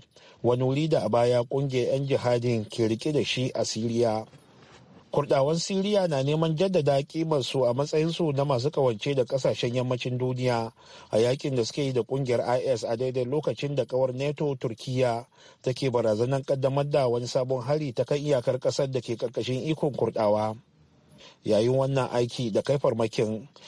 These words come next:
sojojinmu sun kama 'yan ta'adda da ake neman su ruwa a jallo da wasu miyagu da yawansu ya kai ɗari da hamsin da hudu, a cewar sanarwar rundunar ta S D F. Sanarwar ta kara da cewa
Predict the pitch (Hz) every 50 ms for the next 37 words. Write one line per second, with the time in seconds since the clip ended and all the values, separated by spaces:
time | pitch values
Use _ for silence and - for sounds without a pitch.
0 | - - - - - 156 156 160 185 175 175 190 202 208 214 202 165 139 - 160
1 | 156 - 170 175 175 175 156 143 151 156 - 175 165 170 147 117 135 139 143 139
2 | 127 101 147 - - 135 123 131 131 127 143 151 147 - 135 123 127 139 147 160
3 | 156 131 117 120 107 104 107 113 113 113 117 - _ _ - - 127 120 113 123
4 | 127 - 147 139 151 165 165 143 123 101 113 120 127 120 107 120 120 135 143 139
5 | 127 120 - 120 120 - - 123 131 - - 127 123 131 143 151 127 107 98 98
6 | - 156 160 156 127 - - 165 - 113 113 113 110 - _ _ - - - -
7 | - - 113 107 - 143 139 123 120 117 - 143 139 143 143 135 127 123 123 123
8 | 127 120 107 113 120 139 131 123 - - 120 117 - - 120 113 110 - - 117
9 | 117 120 120 113 110 104 - - _ _ _ _ _ _ _ _ _ _ _ _
10 | _ - - - _ - - 120 120 127 120 117 117 120 113 107 - 120 117 117
11 | - 131 135 131 131 123 113 113 98 - - 143 131 117 107 107 110 110